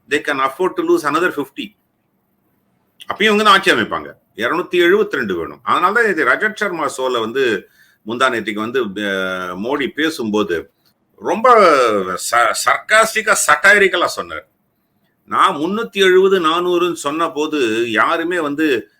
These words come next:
எல்லாரும் வந்து, ம-, நானூறு எப்படி வரும்? முந்நூறு, முன்னூத்தி எழுபது எப்படி வரும்னு தான் கே-, அதெல்லாம் வராதுன்னு தான் சொன்னாங்க. யாருமே வந்து, "இவர் ஆட்சி அமைக்க மாட்டார், இவர் ஆட்சி போகும், நான் தான் ஆட்சிக்கு வருவேன், நாங்க வின் பண்ணுவோம்னு" யாருமே சொல்லல.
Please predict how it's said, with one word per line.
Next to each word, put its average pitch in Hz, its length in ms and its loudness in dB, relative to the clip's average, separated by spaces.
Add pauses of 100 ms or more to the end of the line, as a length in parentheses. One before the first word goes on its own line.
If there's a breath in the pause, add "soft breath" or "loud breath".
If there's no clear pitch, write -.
(140 soft breath)
எல்லாரும் 180 400 2
வந்து, 165 220 -2
ம-, 120 180 -2
நானூறு 151 400 6
எப்படி 123 180 2
வரும்? 92 320 -2
முந்நூறு, 170 420 4
முன்னூத்தி 143 340 -4
எழுபது 131 340 0
எப்படி 120 220 -6
வரும்னு 117 220 -2
தான் 117 120 -6
கே-, 101 340 -6
அதெல்லாம் 160 400 2
வராதுன்னு 127 460 2
தான் 107 120 -12
சொன்னாங்க. 110 360 -6
யாருமே 196 460 2
வந்து, 156 400 -2 (280)
"இவர் 151 240 0
ஆட்சி 180 320 2
அமைக்க 160 260 -2
மாட்டார், 131 360 0
இவர் 131 180 0
ஆட்சி 156 400 -2
போகும், 135 440 -4
நான் 139 260 -2
தான் 165 140 0
ஆட்சிக்கு 139 460 -4
வருவேன், 120 340 -2
நாங்க 143 300 -2
வின் 156 220 -4
பண்ணுவோம்னு" 135 320 -4
யாருமே 156 380 0 (140)
சொல்லல. 92 300 -6